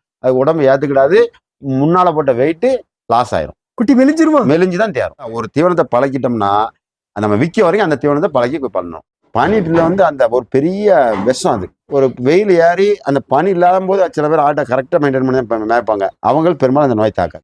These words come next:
Speaker 1: ஈரம் இருந்துன்னா குட்டி கீழே இறங்கவே இறங்காது.
Speaker 2: ஒரு மழையில நனைஞ்சாலோ, காலு ஈரமானாலோ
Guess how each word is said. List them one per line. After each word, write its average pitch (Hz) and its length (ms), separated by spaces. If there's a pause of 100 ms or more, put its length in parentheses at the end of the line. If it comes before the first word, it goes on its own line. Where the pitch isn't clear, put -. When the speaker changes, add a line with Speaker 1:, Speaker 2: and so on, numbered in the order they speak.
(100)
Speaker 1:
ஈரம் 214 420
இருந்துன்னா 185 340
குட்டி 165 220
கீழே 160 300
இறங்கவே 120 260
இறங்காது. 85 260
Speaker 2:
ஒரு 170 200
மழையில 208 340
நனைஞ்சாலோ, 226 480
காலு 226 380 (160)
ஈரமானாலோ 226 560